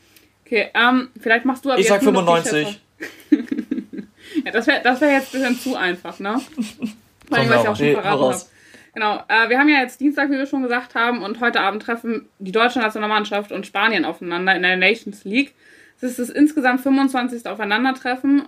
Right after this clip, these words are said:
Speaker 1: Ähm, wie viele Tore erzielten beide Mannschaften dabei zusammen?
Speaker 3: Also die Fragen sind schon mega einfallslos,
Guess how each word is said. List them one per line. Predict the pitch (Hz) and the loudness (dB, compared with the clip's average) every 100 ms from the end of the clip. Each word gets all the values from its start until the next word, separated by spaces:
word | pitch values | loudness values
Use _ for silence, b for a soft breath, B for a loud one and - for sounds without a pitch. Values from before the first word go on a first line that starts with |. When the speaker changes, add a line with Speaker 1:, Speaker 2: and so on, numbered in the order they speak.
| _ - | _ -8
Speaker 1:
Ähm, | 208 208 - | -6 -6 -8
wie | 202 269 | 2 2
viele | 320 320 269 | 4 2 0
Tore | - 285 269 | 0 0 0
erzielten | 214 214 262 254 220 | -2 -4 -4 -4 0
beide | 208 262 | 2 4
Mannschaften | 262 240 240 240 226 233 214 | 2 0 -2 -8 -8 -10 -4
dabei | 214 208 214 | -2 0 -2
zusammen? | 208 214 196 202 165 180 - b b b b b b b _ | -4 -6 -4 -2 -2 -6 -10 b b b b b b b _
Speaker 3:
Also | 127 131 | -4 -2
die | 123 | -2
Fragen | 135 139 143 | 2 2 2
sind | 147 | 0
schon | - 156 | 2 2
mega | 143 147 151 151 | 4 2 4 4
einfallslos, | 135 143 135 120 117 113 110 104 | 4 2 2 0 0 -8 -8 -10